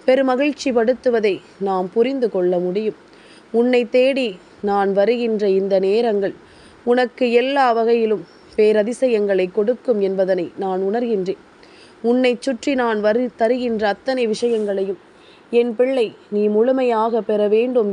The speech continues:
என்று நான் எண்ணுகிறேன். இன்று உன்னோடு நான் இருக்கும் இந்த காலம் உனக்கான அதிசயங்களை நடத்தும் பொழுது, நீ எல்லா நிலையிலும்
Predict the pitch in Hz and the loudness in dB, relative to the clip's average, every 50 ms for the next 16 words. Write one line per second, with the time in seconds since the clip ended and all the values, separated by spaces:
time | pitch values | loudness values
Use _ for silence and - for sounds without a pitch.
0 | 196 202 202 208 202 208 180 175 - - 185 185 185 180 180 185 190 202 240 247 | 0 0 0 0 -2 -4 -4 -6 -8 -8 -6 -4 -2 -2 -2 -2 -2 -2 -2 -4
1 | 226 180 185 180 170 - - - - - - - - - - - - - - - | -4 -2 -2 -4 -4 -6 -10 -20 -20 -20 -20 -20 -20 -20 -20 -20 -20 -20 -14 -6
2 | - 226 254 269 285 269 269 262 220 196 - - - - - - - - - 208 | -2 0 2 2 2 2 4 2 2 2 0 -8 -20 -20 -20 -20 -18 -8 -4 -2
3 | 208 220 233 233 233 233 247 262 254 240 220 214 208 208 208 208 220 254 247 - | -2 0 0 0 0 2 2 4 2 2 0 0 -2 -2 -2 -2 -2 -4 -4 -2
4 | - 254 214 208 202 196 196 196 202 196 196 208 220 233 196 - - - - - | -2 -2 0 0 -2 0 -2 -2 -2 0 0 0 0 0 -2 -4 -10 -20 -20 -20
5 | - - - - - - - - 233 247 247 254 233 - - 247 240 247 254 254 | -20 -20 -20 -20 -20 -20 -8 -2 0 0 0 0 -2 0 0 0 2 2 0 0
6 | 233 214 240 262 - - 277 262 247 240 226 220 214 208 208 208 202 208 247 240 | -2 -2 -4 -4 0 0 2 2 2 2 0 0 0 0 0 0 -2 -2 -4 -4
7 | - - 269 240 214 196 202 208 220 202 208 - - - - - - - - - | -2 -2 -2 0 0 2 2 2 2 0 -2 -6 -8 -16 -20 -20 -20 -20 -20 -20
8 | - - - 220 220 220 214 220 220 233 262 269 269 254 233 220 214 214 233 233 | -12 -4 0 2 2 4 4 4 2 2 2 2 2 2 2 2 2 2 2 2
9 | 220 214 214 208 190 | 0 0 0 -2 -4